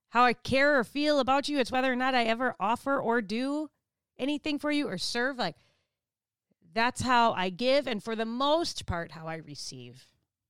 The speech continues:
But not always. Mary's love language is simply very different. She's probably more of the quality time person. Are you guys f-,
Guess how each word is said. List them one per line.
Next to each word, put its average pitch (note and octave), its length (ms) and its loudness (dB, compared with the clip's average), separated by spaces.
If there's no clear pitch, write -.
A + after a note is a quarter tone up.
But G#3 100 -6
not G3+ 140 0
always. C#3 440 -6
Mary's C4 340 -2
love F3 200 -4
language F#3+ 320 0
is A3+ 80 -8
simply B3 300 -2
very F3+ 300 -4
different. C#3+ 500 -10
She's - 240 -6
probably C4 280 2
more G3+ 240 0
of A#3 100 -2
the B3 80 -2
quality B3 460 -2
time D#4 340 -2
person. E3 320 -6
Are D3+ 40 -6
you E3 100 -6
guys C4 180 -4
f-, B3+ 240 -8